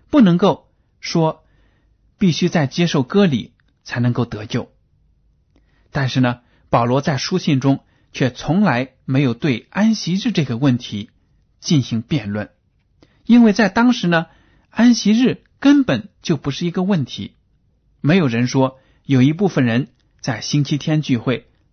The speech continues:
而另一部分人呢，在安息日聚会，没有这样的分别的。大家都是在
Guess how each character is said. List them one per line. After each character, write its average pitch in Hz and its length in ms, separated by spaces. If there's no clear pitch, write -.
而 127 120
另 196 200
一 151 80
部 151 140
分 131 160
人 113 140
呢， 123 280
在 123 140
安 127 260
息 139 140
日 135 120
聚 - 160
会， - 280
没 123 200
有 180 140
这 - 120
样 113 120
的 92 80
分 113 260
别 92 160
的。 - 160
大 196 140
家 180 160
都 269 200
是 170 120
在 135 320